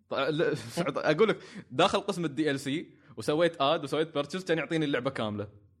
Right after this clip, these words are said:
انا انصدمت، اقول: "ليش انا، ليش حاط، ليش مطلعني على الصفحه مالت اللعبه؟" يقول لي: "بيرتشيزد".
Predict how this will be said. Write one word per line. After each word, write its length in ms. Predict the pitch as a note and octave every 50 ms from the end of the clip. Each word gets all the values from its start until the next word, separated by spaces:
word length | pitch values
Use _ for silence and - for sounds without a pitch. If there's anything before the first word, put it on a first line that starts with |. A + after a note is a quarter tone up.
| _ _ _ _ _ -
انا 80 | D3+ G3
انصدمت، 400 | F#3+ - D#3+ C#3+ G3 G3 - -
اقول: 200 | C#3+ D3 F3 D#3+
"ليش 160 | G3+ G#3+ A3
انا، 100 | G#3 F#3+
ليش 180 | E3 F#3+ G3+ -
حاط، 200 | - F3+ E3+ -
ليش 160 | F#3 F#3 G#3+
مطلعني 340 | F#3+ - E3 D3+ D3+ E3 D3+
على 80 | B2
الصفحه 260 | B2 - D#3+ - -
مالت 160 | C3 C3+ B2+ B2
اللعبه؟" 360 | A#2 B2 C3+ B2 G#2+ F2+ - - - _ _ _ _ -
يقول 220 | A#2+ A2+ C#3 D3+
لي: 80 | D3 C#3+
"بيرتشيزد". 480 | G#2+ A#2 C#3 C3 - - G#2+ G2 -